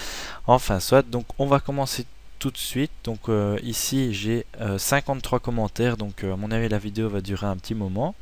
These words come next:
Mais bon, euh, ça c'est pas encore t-, ça, trop grave ça. Donc, euh, je vais dire à chaque fois votre nom et la question que vous avez faite. Je vais essayer d'y répondre, euh, tout de suite.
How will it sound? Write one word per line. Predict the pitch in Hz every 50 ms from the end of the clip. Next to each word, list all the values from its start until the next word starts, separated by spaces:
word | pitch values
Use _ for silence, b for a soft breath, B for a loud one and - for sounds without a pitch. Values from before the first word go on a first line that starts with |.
| - b b b b b b b b b - - - - - - - - - - - - -
Mais | 101 95 95 98 101 101 95
bon, | 90 90 98
euh, | 98 95 90 87 85 82 85 85 85
ça | - - - 90
c'est | - - - - -
pas | - -
encore | 95 95 - - 95 -
t-, | - -
ça, | - - - 101
trop | - - - - 98
grave | 90 90 95 98 113 131 135
ça. | - - 139 143 - B B B B B B B B B B -
Donc, | - 120 120 - - 123
euh, | 117
je | 107 101 110
vais | 113
dire | 113 127 135 135
à | 131
chaque | - - 127 -
fois | - - 127 117
votre | 110 120 131 - - -
nom | 127 131 131 139 156 156 - -
et | 135 123 127 135 131 -
la | 123 113
question | - - 110 107 - - - 123 117 120 117 -
que | - -
vous | 101 98 98 95 98 101
avez | 98 95
faite. | - - 113 120
Je | 101 101
vais | 101 101
essayer | - - 110 107
d'y | 107 104
répondre, | - 101 95 - - 110 110 107 101 - -
euh, | 92 92 92 92
tout | - - 98
de | -
suite. | - - - - - - - -